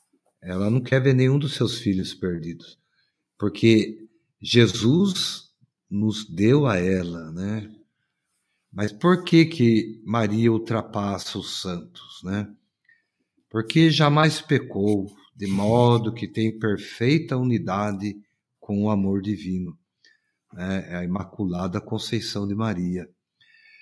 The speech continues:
Ela é cheia de graça. Quem disse, disse isso foi o próprio anjo na Anunciação. A ave cheia de graça, né? Ela está no céu em alma e corpo,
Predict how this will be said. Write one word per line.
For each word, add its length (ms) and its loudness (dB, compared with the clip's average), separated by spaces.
Ela 220 2
é 60 6
cheia 440 6
de 140 2
graça. 680 -2
Quem 220 -2
disse, 300 0
disse 420 0
isso 320 -2
foi 160 2
o 120 -2
próprio 440 0
anjo 420 2
na 100 -2
Anunciação. 920 -2
A 460 0
ave 220 4
cheia 420 4
de 120 0
graça, 540 -10
né? 300 -6
Ela 240 4
está 340 2
no 120 4
céu 680 2
em 180 -4
alma 640 2
e 120 -2
corpo, 800 -4